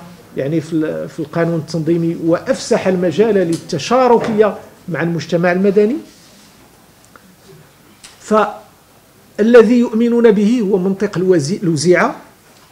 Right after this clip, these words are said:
والمغانم التدبيرية والمغانم الشخصية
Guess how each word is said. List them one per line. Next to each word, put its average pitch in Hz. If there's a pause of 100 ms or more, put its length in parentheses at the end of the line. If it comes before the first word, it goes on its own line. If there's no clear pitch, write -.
(380)
والمغانم 208 (600)
التدبيرية 185 (920)
والمغانم 190
الشخصية 180